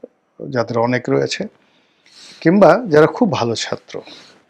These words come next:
ভীষণ রকম ভালো ছাত্র, অক্সফোর্ড, ক্যামব্রিজে পড়ার যাদের স্বপ্ন, আহ, কিংস কলেজে পড়ার যাদের স্বপ্ন,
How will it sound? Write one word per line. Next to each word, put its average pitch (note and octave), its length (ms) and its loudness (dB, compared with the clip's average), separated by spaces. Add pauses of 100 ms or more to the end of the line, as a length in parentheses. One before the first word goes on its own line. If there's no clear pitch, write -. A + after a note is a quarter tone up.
(220)
ভীষণ D3 280 2
রকম B2+ 200 -2
ভালো A2+ 200 -6
ছাত্র, D#3 340 -6
অক্সফোর্ড, B2 720 -2 (640)
ক্যামব্রিজে C3 440 2
পড়ার A#2+ 300 0
যাদের A#2 300 -4
স্বপ্ন, - 400 -4
আহ, - 1200 -8
কিংস D#3+ 260 2
কলেজে B2 340 0
পড়ার A#2+ 320 0
যাদের A#2 220 -4
স্বপ্ন, A#2+ 540 -8